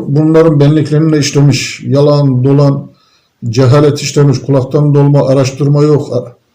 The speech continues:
Böyle yüzeysel, ondan duydum, ondan duydum, rivayetmiş gibi, e, gerçek rivayetleri de inkar ediyorlar bunlar.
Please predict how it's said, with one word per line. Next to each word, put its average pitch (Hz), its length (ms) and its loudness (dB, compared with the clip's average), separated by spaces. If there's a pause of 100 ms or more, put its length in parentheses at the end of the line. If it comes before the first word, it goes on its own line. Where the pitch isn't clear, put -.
(520)
Böyle 151 200 2
yüzeysel, 156 840 2
ondan 151 480 2
duydum, 127 360 0
ondan 147 400 0
duydum, 139 400 -2
rivayetmiş 131 720 0
gibi, 127 380 -2 (680)
e, 113 320 0 (480)
gerçek 131 400 0
rivayetleri 135 520 0
de 113 120 0
inkar 107 200 -4
ediyorlar 104 420 -4
bunlar. 123 300 -2